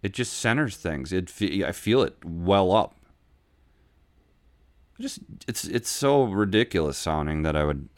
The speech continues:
uh, that or to have any effect, but if for some reason it's weird, it does. And I'll let you in on a little thing I've been doing lately. It's kind of weird, but,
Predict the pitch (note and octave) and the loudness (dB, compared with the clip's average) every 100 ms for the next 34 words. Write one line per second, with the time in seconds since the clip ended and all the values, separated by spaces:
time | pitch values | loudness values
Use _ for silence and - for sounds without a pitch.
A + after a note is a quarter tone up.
0 | D2+ C#2+ - - C#2+ - _ _ _ _ | -6 -6 -6 -6 -6 -6 _ _ _ _
1 | _ _ _ D#2+ D#2 F2 F2+ F2+ G2 E2+ | _ _ _ -6 0 2 2 2 2 0
2 | - C#3+ C#3+ - F2+ D2 - F#2 G2+ - | 0 2 2 2 0 0 -6 -10 -8 -4
3 | A2 G#2+ C3 G2+ E2 - G2 A#2 D#2 - | 0 2 2 0 -4 -4 -2 -2 0 2
4 | C3+ D2+ - _ _ _ - _ _ _ | 2 0 -8 _ _ _ -20 _ _ _
5 | _ _ _ _ _ - A2 C3 - C3+ | _ _ _ _ _ -2 2 2 2 0
6 | C3 B2+ B2 C3 - C#3 B2+ B2+ A#2+ D3 | 0 0 0 0 0 -2 0 -2 0 0
7 | F#2+ B1 A#1+ C2 - - - B2 F#2+ C#2 | -2 -4 -6 -10 -12 -16 -6 -2 -2 -4
8 | _ - _ _ _ _ _ D#2+ A#2+ A2 | _ -20 _ _ _ _ _ -2 0 2
9 | F2+ | 0